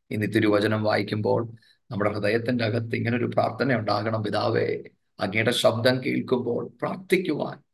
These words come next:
ചെയ്യുവാൻ ഒരു കൃപ എൻ്റെ മേൽ പകരണമേ" എന്ന് നമുക്ക് പ്രാർത്ഥിക്കാം. ഹല്ലേലൂയ. ഇവിടെ നമ്മൾ വായിക്കുന്നത് യേശു മൂന്ന് സമയങ്ങൾ പ്രാർത്ഥിച്ചു. Every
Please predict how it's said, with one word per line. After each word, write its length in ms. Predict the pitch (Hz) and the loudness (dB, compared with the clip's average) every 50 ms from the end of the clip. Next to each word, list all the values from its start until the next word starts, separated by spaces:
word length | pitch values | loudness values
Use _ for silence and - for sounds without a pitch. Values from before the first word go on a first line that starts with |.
| _ _ _ _ _ _ _ _ _ _ - - | _ _ _ _ _ _ _ _ _ _ -2 0
ചെയ്യുവാൻ 520 | - 185 190 208 202 170 151 131 - - - - - _ _ - | 2 4 4 4 4 2 2 0 -2 -4 -6 -8 -14 _ _ -10
ഒരു 120 | - 107 107 - | -8 -8 -6 -4
കൃപ 200 | 107 101 98 101 113 - - - _ - 110 | -4 -4 -4 -4 -4 -8 -10 -14 _ -14 -12
എൻ്റെ 120 | 98 95 95 | -10 -8 -6
മേൽ 120 | 95 95 95 95 - | -6 -8 -8 -8 -8
പകരണമേ" 580 | 95 95 95 98 95 98 101 104 101 110 110 110 113 113 113 113 - _ _ _ _ _ _ - | -8 -6 -4 -4 -4 -4 -6 -4 -2 0 0 0 -2 -4 -6 -10 -16 _ _ _ _ _ _ -10
എന്ന് 120 | 95 98 95 95 | -6 -4 0 0
നമുക്ക് 240 | 92 95 95 95 95 - - | 0 0 -2 -4 -6 -6 -4
പ്രാർത്ഥിക്കാം. 540 | 92 87 - - - - - - - - - _ _ _ _ _ - - | -6 -6 -6 -8 -14 -16 -14 -12 -14 -14 -14 _ _ _ _ _ -8 -6
ഹല്ലേലൂയ. 440 | 92 92 101 98 95 95 95 95 95 92 95 95 - _ _ _ _ _ _ _ - - | -4 -4 -4 -2 -2 0 0 0 -2 -2 -4 -6 -10 _ _ _ _ _ _ _ -6 -2
ഇവിടെ 240 | - 95 101 104 101 101 - - - | 0 2 4 2 2 0 -2 -6 -4
നമ്മൾ 160 | 101 101 104 101 104 107 | -2 0 2 2 2 0
വായിക്കുന്നത് 520 | 107 107 107 107 117 113 113 113 113 113 113 113 - - _ _ _ _ _ _ _ _ - 101 | 0 0 0 0 0 0 0 0 0 -2 -2 -4 -8 -12 _ _ _ _ _ _ _ _ 0 2
യേശു 260 | 107 107 - - - 85 - - - - - _ _ _ _ _ _ _ _ _ _ _ _ - - _ _ - 107 113 | 2 2 2 2 0 0 -2 -4 -8 -14 -20 _ _ _ _ _ _ _ _ _ _ _ _ -20 -20 _ _ -8 -4 -2
മൂന്ന് 380 | 113 123 139 147 143 143 135 127 117 - - | -2 0 0 -2 -2 0 0 0 0 0 -2
സമയങ്ങൾ 440 | - - - 107 104 - - - _ _ _ _ _ _ _ _ _ _ - | -4 -4 -6 -10 -12 -14 -16 -20 _ _ _ _ _ _ _ _ _ _ -4
പ്രാർത്ഥിച്ചു. 460 | - - - - - - - - - _ _ _ _ _ _ _ _ _ _ _ _ _ _ _ - - 131 | -4 -4 -4 -6 -10 -14 -14 -14 -18 _ _ _ _ _ _ _ _ _ _ _ _ _ _ _ -2 0 0
Every 320 | 127 - - - 170 147 | 0 0 0 2 2 2